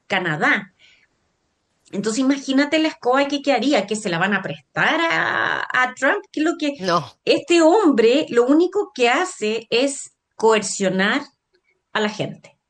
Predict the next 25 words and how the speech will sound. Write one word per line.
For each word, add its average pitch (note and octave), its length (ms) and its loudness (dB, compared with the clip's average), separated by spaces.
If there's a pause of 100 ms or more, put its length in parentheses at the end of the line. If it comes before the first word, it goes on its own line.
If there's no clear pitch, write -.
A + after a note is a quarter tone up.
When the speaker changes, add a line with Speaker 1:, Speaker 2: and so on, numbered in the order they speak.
(180)
Speaker 1:
Es G#3+ 160 -6
como A3 480 0 (400)
el G#3+ 180 2
bullying, D#4+ 560 2
o G#3+ 40 -2
sea, A#3+ 220 -2
como A3+ 380 -2
el A#3 160 0
niño C#4+ 380 2
que C#4+ 80 -2
hace C#4 240 0
bullying, E4 400 -2 (340)
siempre D#4+ 480 -4
está C#4+ 240 -2
en A3+ 100 0
eso, - 300 -8
siempre B3 400 -4
está A#3+ 300 -6
como, F#3+ 460 -2 (760)
no G3+ 120 0
sé, A#3 420 2
como, G3+ 300 -4
como F#3+ 540 2
empujando B3+ 640 0
cosas. - 280 -10